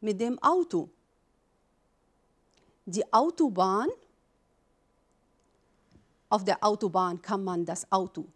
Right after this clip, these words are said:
schnell fahren. Zwischen Tunis und Sfax gibt es eine Autobahn. Fahren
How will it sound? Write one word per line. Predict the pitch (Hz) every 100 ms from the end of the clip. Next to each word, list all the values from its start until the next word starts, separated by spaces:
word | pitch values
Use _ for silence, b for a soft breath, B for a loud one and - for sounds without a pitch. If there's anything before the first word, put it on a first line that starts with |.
| _
schnell | - 240 240 294 415 466 _
fahren. | - 226 214 226 269 392 - _ _ _ _ _ _ _ -
Zwischen | 196 208 214 196
Tunis | 190 240 240 208 -
und | 202 202
Sfax | - - 185 185 -
gibt | - 254 -
es | 175 - - -
eine | 185 180 -
Autobahn. | 214 311 370 320 339 440 _ _ _ _ _ _ _ _ _ _ _ _ _ _ _ _ - -
Fahren | - 311 269 240 262